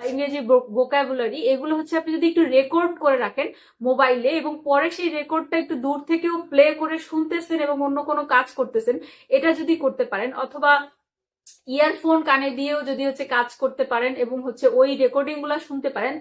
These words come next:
এটা কিন্তু একটা ইফেক্টিভ ওয়ে। এই ওয়েটা আমি অনেককেই করতে দেখেছি। আচ্ছা, আরেকটা হচ্ছে যেটা শিখবেন, আহ, আহ,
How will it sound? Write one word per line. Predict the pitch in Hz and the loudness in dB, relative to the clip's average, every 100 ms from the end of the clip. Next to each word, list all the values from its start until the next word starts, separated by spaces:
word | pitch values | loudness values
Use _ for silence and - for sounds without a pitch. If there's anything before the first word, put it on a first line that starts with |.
| - | -4
এটা | 269 330 | -2 -2
কিন্তু | 330 330 339 | 0 0 -2
একটা | 349 392 - - - | 0 -2 -2 -16 -10
ইফেক্টিভ | 311 320 311 320 247 | -2 -2 2 2 6
ওয়ে। | 240 | 6
এই | 320 277 285 233 | 6 4 2 0
ওয়েটা | 277 277 311 | 2 2 0
আমি | 277 330 | 0 -2
অনেককেই | - 269 294 302 339 | -2 -2 -4 -2 0
করতে | 330 240 233 | 2 2 2
দেখেছি। | 208 202 214 - - _ - - - | 0 -2 -8 -10 -16 _ -20 -18 -10
আচ্ছা, | 247 247 | -8 -6
আরেকটা | - 262 330 359 | 0 0 0 -4
হচ্ছে | 359 339 381 | -6 -4 -4
যেটা | 339 339 349 | -2 -4 -4
শিখবেন, | - 320 226 220 233 - | 0 0 2 2 2 2
আহ, | 240 240 233 - _ - | -2 -2 -6 -14 _ -8
আহ, | 233 233 233 226 | -4 -2 0 -2